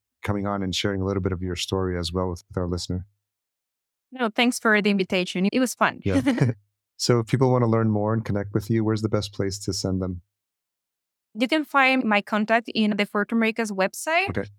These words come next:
Speaker 2: And also, I'm in Instagram,
Speaker 1: Okay.
Speaker 2: Professor Grow. You can
Speaker 1: Okay.
Speaker 2: also find me there. And I think that's it.
Speaker 1: Okay.
Speaker 2: <laughs> But there is always a place to reach me. You can also gi-, just leave comments in the,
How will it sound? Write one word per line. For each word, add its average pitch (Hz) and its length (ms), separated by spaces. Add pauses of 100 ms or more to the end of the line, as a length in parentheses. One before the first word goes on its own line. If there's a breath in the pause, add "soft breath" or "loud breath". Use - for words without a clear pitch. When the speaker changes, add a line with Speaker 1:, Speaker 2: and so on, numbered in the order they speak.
(120)
Speaker 2:
And 226 240
also, 226 480
I'm 226 340
in 233 140
Instagram, 311 560 (160)
Speaker 1:
Okay. 240 120
Speaker 2:
Professor 233 480
Grow. 247 400 (160)
You - 100
can 233 80
Speaker 1:
Okay. - 20
Speaker 2:
also 233 320
find 220 200
me 214 120
there. 269 320 (560)
And 214 680
I 202 100
think 214 280 (140)
that's 226 240
it. 359 100 (240)
Speaker 1:
Okay. 277 400
Speaker 2:
<laughs> - 340
But 220 300
there 269 160
is 277 160
always 240 400
a - 140
place 220 300
to 220 120
reach 196 240
me. 190 120
You 185 100
can 208 160
also 196 260
gi-, 185 180 (220)
just 190 240
leave 202 220
comments 190 420
in 185 140
the, 175 380